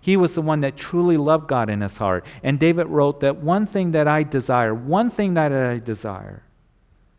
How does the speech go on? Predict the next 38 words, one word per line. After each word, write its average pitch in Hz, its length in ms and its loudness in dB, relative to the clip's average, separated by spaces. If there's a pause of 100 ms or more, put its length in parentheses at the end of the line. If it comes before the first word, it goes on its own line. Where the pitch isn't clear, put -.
(2250)
of 113 140 -6
the 120 100 0
Lord 117 260 0
is 98 80 -10
that 107 260 -4
I 117 180 -6
might 110 200 -4
seek - 260 -8
after 101 380 -8
him 82 320 -12 (960)
and 104 160 -8
dwell 110 320 0
in 110 80 -4
the 104 60 -4
house 110 340 -6
of 104 60 -8
the 95 40 -6
Lord 92 240 -6
all 95 120 -6
the 90 80 -12
days 90 260 -10
of 95 60 -14
my 87 120 -12
life." 85 320 -18 (1400)
If 123 140 -4
the 135 100 0
Lord 165 220 4
was 180 160 0
to 156 160 -2
ask 139 320 -2
us 127 160 -2
this 123 220 -6
morning, 117 320 -2
"What 147 160 0
is 131 160 -4
one 127 320 -2
thing 117 240 -4
truly 92 480 -6